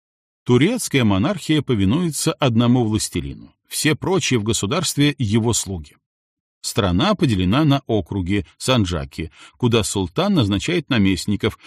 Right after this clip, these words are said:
которых меняет и переставляет, как ему вздумается. Король Франции, напротив, окружён многочисленной родовой знатью, признанной и любимой своими подданными, и сверх того, наделённой привилегиями, на которые король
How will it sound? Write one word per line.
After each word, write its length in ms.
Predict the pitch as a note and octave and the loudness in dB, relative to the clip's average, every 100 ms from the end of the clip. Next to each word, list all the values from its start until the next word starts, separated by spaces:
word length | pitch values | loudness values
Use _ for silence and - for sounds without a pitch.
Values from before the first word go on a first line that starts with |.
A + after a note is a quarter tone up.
| - - | -14 -2
которых 540 | G#2 - G3+ E3+ - | -2 0 0 0 0
меняет 560 | C#3+ A2 G#2+ G3 F#3+ D3+ | 2 4 2 0 -2 -4
и 100 | D#3 | -4
переставляет, 800 | A#2+ B2 - F#2+ A2 F3+ E3 - _ - | -2 -2 0 -2 -2 0 -2 -4 _ -2
как 320 | C3 C#3+ - | 0 0 0
ему 280 | A2 A#2 A2 | 0 2 2
вздумается. 600 | F2+ F2+ C2+ C2 - - _ _ _ _ _ _ _ _ _ _ | -2 -6 -10 -12 -12 -12 _ _ _ _ _ _ _ _ _ _
Король 320 | C3 C3 D#3+ | 2 2 2
Франции, 500 | - C#3 G#3+ G#3 - | -2 -2 0 0 0
напротив, 600 | E3+ E3+ A2 G#2+ - A2+ - - - | 0 0 0 -2 -2 -4 -8 -14 -2
окружён 680 | B2+ A#2 G#2+ F2 F#3+ G#3 - | -2 0 0 2 2 2 2
многочисленной 720 | A#2+ A2+ A2 G3+ F3+ F3 E3 | 2 2 0 -2 -2 0 2
родовой 400 | B2+ A2+ A#2 D#3+ | 2 2 2 2
знатью, 520 | G2+ G#2+ G2 - A2 - - | 2 0 0 0 -2 -2 -10
признанной 560 | - C#3+ F#3+ C#3+ F3 F3 | -2 0 2 2 2 2
и 160 | E3+ B2 | 2 2
любимой 420 | G#2+ E3 F3+ E3+ | 2 0 2 0
своими 460 | - G2+ D3 E3 | 0 -2 0 0
подданными, 680 | C#3+ A#2 G#2 G2+ G2+ G#2 G#2 - - | 0 0 0 0 2 2 2 -2 -2
и 100 | C#3 | -2
сверх 400 | - A#2 B2 - | 0 0 0 -2
того, 420 | - E2+ E2 - - - - | -6 -4 -4 -6 -10 -16 0
наделённой 580 | B2+ A2 G#2+ G#3 G#3+ G3 | 2 4 2 2 2 2
привилегиями, 840 | F3 D#3+ C3+ A2 F#2+ G2+ G#2 G#2 | 0 2 2 2 0 2 2 4
на 140 | G#2+ | 2
которые 400 | G#2+ A2 A#2 A2 | 0 -2 0 -2
король 400 | - E2+ A2+ F#3+ | -2 -4 -2 -4